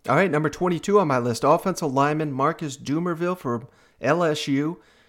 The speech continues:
He was one of the top offensive tackle prospects in the nation, and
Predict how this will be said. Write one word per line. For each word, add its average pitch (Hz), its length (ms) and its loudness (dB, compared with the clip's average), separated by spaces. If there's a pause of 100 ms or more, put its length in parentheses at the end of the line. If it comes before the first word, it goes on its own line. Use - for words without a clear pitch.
(120)
He 139 140 0
was 123 180 -2
one 147 200 0
of 131 80 -2
the 127 100 0
top 139 440 0
offensive 139 460 0
tackle 139 320 -2
prospects 135 600 -2
in 127 100 -4
the 117 80 -4
nation, 151 480 -2
and 117 240 -2